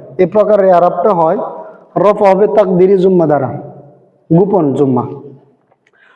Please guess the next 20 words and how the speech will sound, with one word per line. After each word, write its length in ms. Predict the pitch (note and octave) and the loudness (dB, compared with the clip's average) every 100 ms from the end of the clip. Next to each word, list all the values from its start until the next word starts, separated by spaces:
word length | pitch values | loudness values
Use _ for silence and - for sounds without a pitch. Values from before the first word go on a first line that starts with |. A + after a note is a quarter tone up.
| _ E3 | _ 0
নসবটা 440 | G3+ G3+ G3+ G#3 | 2 2 0 2
হবে 140 | A3 A3+ | 2 2
আবার 220 | G3 G#3 | 2 2
লফজি 360 | F3+ D#3+ D#3+ E3 | 2 2 0 0
ফাতা, 220 | D3+ D3 | -2 -2
প্রকাশ্য 440 | F3+ F#3 F#3 F#3 G#3+ A#3+ E3 | -2 -2 -2 -2 -2 0 -2
জবর 280 | F3 E3+ D#3 | 0 0 0
দ্বারা। 300 | C#3+ B2+ B2 - - _ _ _ _ | -2 -4 -6 -14 -20 _ _ _ _
আবার 260 | D#3+ E3+ D#3 | -2 0 2
জরটা 320 | E3+ F3 F3 | 0 2 0
হবে 180 | G3 A#3+ | 0 0
তাকদিরি 440 | A3 F3 D#3+ F3+ G3+ | -2 -2 0 0 0
কাসরা 360 | F3 - D3+ | -4 -4 -2
দ্বারা। 240 | C3+ B2+ B2 - E3 | 0 -2 -6 -6 -2
যেমন 300 | G3 G3+ E3+ - - - - - _ E3 | 0 0 -2 -6 -10 -16 -20 -20 _ -2
যা 200 | D#3 G3 G#3 | 4 4 4
আল 220 | F#3+ F#3+ F3+ | 4 2 2
কাজী, 720 | F#3 F3 E3+ D#3 E3 F#3 F3 C#3+ G#2 F#2 - - - - C#3 | 2 4 4 2 2 2 2 0 -4 -8 -10 -14 -16 -4 0
যা 160 | E3 F3 E3+ | 2 2 2
আল 120 | F#3+ | 2